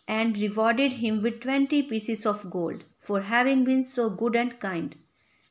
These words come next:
Then he named the most beautiful fountain in the city after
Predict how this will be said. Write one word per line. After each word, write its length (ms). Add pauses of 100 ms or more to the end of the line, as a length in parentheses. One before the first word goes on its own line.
(120)
Then 300
he 80
named 540
the 80
most 580
beautiful 480
fountain 680 (380)
in 180
the 120
city 360 (200)
after 280